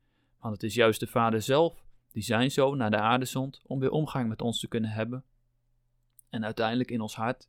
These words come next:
en in ons midden te kunnen wonen. Hij heeft een heilig en vurig verlangen om met zijn heerlijkheid onder zijn volk te wonen en te werken. Dat is wat we opwekking noemen. Zijn wij bereid de weg hiervoor te banen?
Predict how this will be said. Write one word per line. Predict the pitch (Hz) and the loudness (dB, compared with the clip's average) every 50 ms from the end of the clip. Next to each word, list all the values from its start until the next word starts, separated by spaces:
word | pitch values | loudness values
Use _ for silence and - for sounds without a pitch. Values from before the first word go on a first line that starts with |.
| _ _ _ | _ _ _
en | - 117 | -4 -2
in | 113 110 | -2 -2
ons | 107 - - | -2 -2 0
midden | 113 113 120 131 120 | 0 2 2 2 0
te | - 135 | -2 -2
kunnen | - 131 127 127 123 | -2 0 0 0 2
wonen. | 120 127 123 120 120 117 113 113 - _ _ _ _ _ _ _ _ _ _ _ _ _ _ _ _ _ _ _ _ _ _ | 4 4 4 6 4 0 -4 -8 -14 _ _ _ _ _ _ _ _ _ _ _ _ _ _ _ _ _ _ _ _ _ _
Hij | _ - 117 | _ -6 -4
heeft | 110 110 - - | -4 -4 -4 -4
een | 113 110 | -4 -2
heilig | 117 123 135 151 160 156 139 | 2 4 4 4 4 2 0
en | 117 117 104 | -2 -6 -8
vurig | - 135 139 151 160 147 143 - | -6 -4 -2 0 0 -2 -4 -4
verlangen | - 147 139 139 143 143 131 117 110 - _ _ _ _ | -2 -2 0 0 -2 -2 -6 -8 -10 -16 _ _ _ _
om | _ 127 113 | _ -4 -2
met | 107 101 - | -2 -2 -2
zijn | - - 113 120 131 131 | 0 0 2 2 2 0
heerlijkheid | 131 131 131 127 123 - 107 104 107 - - | 0 -2 -2 -2 -2 0 0 -2 -2 -2 -4
onder | 107 104 104 101 | -6 -6 -6 -6
zijn | - - 113 117 127 | -4 -2 0 0 -2
volk | - - 131 123 123 - | 0 2 2 2 2 0
te | - 110 | -6 -4
wonen | 104 113 113 117 123 127 123 | 0 2 2 2 2 0 -2
en | 127 | -4
te | - - 135 | -4 -4 -2
werken. | 127 127 123 117 113 - 127 113 113 - _ _ _ _ _ _ _ _ _ _ _ _ 113 | 0 0 0 -2 -4 -6 -8 -8 -8 -14 _ _ _ _ _ _ _ _ _ _ _ _ -4
Dat | 101 - 113 - - | 0 2 2 2 0
is | 131 - | -2 0
wat | 139 139 - | 0 0 0
we | - | 0
opwekking | 147 - 147 - 135 123 120 - 120 113 | 0 0 0 0 0 -2 -2 -2 -4 -4
noemen. | 110 110 110 110 113 113 - _ _ _ _ _ _ _ _ _ _ | -4 -6 -6 -8 -12 -14 -18 _ _ _ _ _ _ _ _ _ _
Zijn | - - - 117 107 | -14 -6 -4 -2 0
wij | 107 120 139 151 | 4 4 4 4
bereid | 139 139 127 131 131 143 143 - | 2 2 2 4 4 4 2 0
de | 123 | 2
weg | 113 131 135 - | 2 2 2 2
hiervoor | 143 139 - - 139 135 | 0 -6 -2 -2 -2 -2
te | - 127 | -2 -2
banen? | 120 127 127 127 131 135 143 160 170 - | 0 0 0 0 0 -2 -4 -8 -12 -14